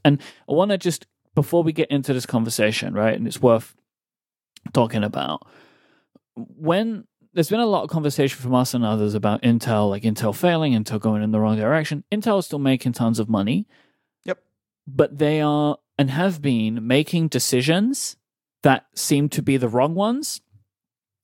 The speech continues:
Speaker 1: and was setting them on a path to decline or setting their competitors on a path to take advantage. So, you know, we've seen it, A M D, right? Just making
Speaker 2: Yeah.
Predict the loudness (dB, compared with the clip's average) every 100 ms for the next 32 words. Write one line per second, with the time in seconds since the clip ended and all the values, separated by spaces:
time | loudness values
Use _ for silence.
0 | -4 0 0 2 0 0 0 0 0 0
1 | 2 2 2 0 0 0 -2 -6 -16 -20
2 | -20 _ -6 2 2 2 -4 -2 0 0
3 | -2 -6 -2 0 2 2 -2 -4 _ _
4 | _ _ -10 0 2 2 0 0 0 -2
5 | 2 0 0 -2 0 0 -2 -6 -2 0
6 | 0 0 0 0 -4 -4 0 0 0 -2
7 | -2 -6 -8 -12 -4 0 0 -2 _ _
8 | _ _ _ 0 0 2 -2 0 0 -2
9 | -2 0 2 0 -2 -4 -12 _ _ -2
10 | 0 -2 _ _ -4 -4 -4 0 2 2
11 | 2 2